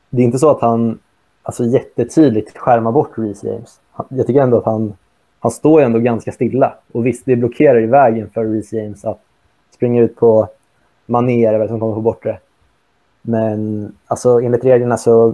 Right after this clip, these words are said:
ja, offside, men, alltså, när man ser det först så, alltså, det var ju ingen som lade märke till det från första början,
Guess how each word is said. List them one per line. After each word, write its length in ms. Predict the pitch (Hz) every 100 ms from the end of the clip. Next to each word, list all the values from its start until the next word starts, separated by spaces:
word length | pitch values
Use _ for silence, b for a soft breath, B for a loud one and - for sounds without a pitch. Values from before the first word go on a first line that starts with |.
| -
ja, 400 | 127 120 117 117 _ _
offside, 640 | - 117 - 120 117 110
men, 360 | 110 113 110 101 _ _ _ _
alltså, 180 | - 127
när 80 | 131
man 100 | 127
ser 220 | - 131
det 60 | 123
först 460 | 165 156 - -
så, 340 | 120 117 110 104 _ _ _ _ _ _ _
alltså, 160 | -
det 60 | 123
var 80 | 120
ju 60 |
ingen 140 | 117 120
som 120 | 139
lade 100 | 127
märke 300 | 120 104 131
till 180 | 113 104
det 160 | 101 _
från 140 | - 110
första 220 | 113 113
början, 380 | 117 117 110